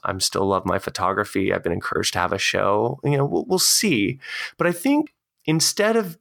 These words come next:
everything having to be a very concrete product, a very specific, "You must have a show, you must make a book, this movie must come out on this date, this thing must do that."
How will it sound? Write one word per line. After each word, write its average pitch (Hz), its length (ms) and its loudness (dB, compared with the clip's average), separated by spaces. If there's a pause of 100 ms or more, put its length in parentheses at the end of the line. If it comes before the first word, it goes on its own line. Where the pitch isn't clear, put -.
(280)
everything 175 460 2
having 139 380 4
to 135 100 0
be 110 520 2 (340)
a 117 80 -2
very 110 260 2
concrete - 680 -2
product, - 580 0
a 123 80 0
very 107 360 2
specific, - 1120 -2 (360)
"You 131 100 4
must 127 300 2
have 135 180 0
a 120 60 2
show, 104 380 4
you 101 140 0
must 123 360 0
make 117 180 0
a 110 40 0
book, 92 420 -2
this 113 200 0
movie 127 240 2
must 127 320 0
come 120 180 0
out 113 120 2
on 104 140 2
this 101 180 0
date, - 320 -2
this - 240 0
thing 123 260 -2
must 127 260 0
do 107 140 -2
that." 92 360 -2